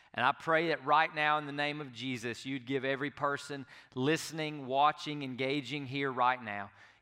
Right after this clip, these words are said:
give us eyes, God, to see the possibilities that you are providing in such a time as this. In Jesus' name we pray. Amen and amen. Hey, so if you have your Bibles, you're welcome to turn 'em on or open 'em up. We're gonna be in the book of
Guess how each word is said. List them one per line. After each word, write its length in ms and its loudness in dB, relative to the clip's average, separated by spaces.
give 180 2
us 160 0
eyes, 480 6
God, 320 4
to 100 -10
see 440 -4
the 100 0
possibilities 1000 -2
that 160 0
you 280 -2
are 100 0
providing 640 0
in 160 -10
such 340 -4
a 60 -6
time 420 -6
as 220 -6
this. 420 -14
In 140 -10
Jesus' 480 -6
name 220 0
we 100 -6
pray. 340 -2
Amen 540 0
and 100 -6
amen. 400 -4
Hey, 160 0
so 200 -2
if 100 -4
you 80 2
have 140 4
your 100 -4
Bibles, 480 4
you're 80 -4
welcome 380 -2
to 60 -14
turn 160 4
'em 120 0
on 320 4
or 140 4
open 260 2
'em 100 -2
up. 240 4
We're 80 -2
gonna 140 -2
be 160 0
in 80 -2
the 80 -4
book 300 -2
of 100 -2